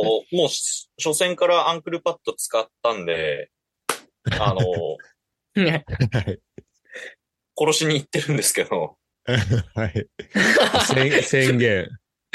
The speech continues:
Speaker 2: まあ、あの、朝起きて、うわー、あ、まあ、今日の朝起きて、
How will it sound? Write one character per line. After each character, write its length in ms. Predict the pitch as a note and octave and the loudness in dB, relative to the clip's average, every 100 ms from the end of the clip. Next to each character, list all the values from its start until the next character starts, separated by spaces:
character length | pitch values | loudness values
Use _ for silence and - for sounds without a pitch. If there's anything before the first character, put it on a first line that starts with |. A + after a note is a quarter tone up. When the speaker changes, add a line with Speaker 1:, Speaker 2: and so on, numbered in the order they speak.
| - - _ - - - _ _ _ _ - _ _ _ _ - - - - - _ _ _ | -8 -10 _ -8 -8 -8 _ _ _ _ -20 _ _ _ _ -20 -20 -20 -20 -20 _ _ _
Speaker 2:
ま 300 | - C3+ G2 | 0 2 2
あ、 60 | F2 - - - - _ _ _ _ | 0 -6 -12 -12 -14 _ _ _ _
あ 160 | C#3 C3 | 0 2
の、 320 | C3 B2+ A#2+ | 2 2 2
朝 240 | D#3+ G3+ - - - - D#3 | 2 0 -2 -4 -12 -8 -6
起 100 | - | -8
き 40 | - | -4
て、 520 | B2 A2 F#2+ F2 - _ _ _ _ _ _ _ _ _ | 0 0 0 -2 -4 _ _ _ _ _ _ _ _ _
う 80 | C#3+ | -2
わ 60 | |
ー、 400 | D#3+ D3+ D3 D3+ - _ _ | 0 0 -2 -4 -8 _ _
あ、 100 | B2 | -2
ま 100 | A#2 | 0
あ、 60 | G#2+ | 0
今 120 | E3 | 0
日 40 | B2+ | 2
の 120 | G2+ | 0
朝 180 | G#2+ G2+ F#2+ | 0 -2 -2
起 120 | - | -6
き 40 | - | -4
て、 280 | F2+ E2 | -2 -2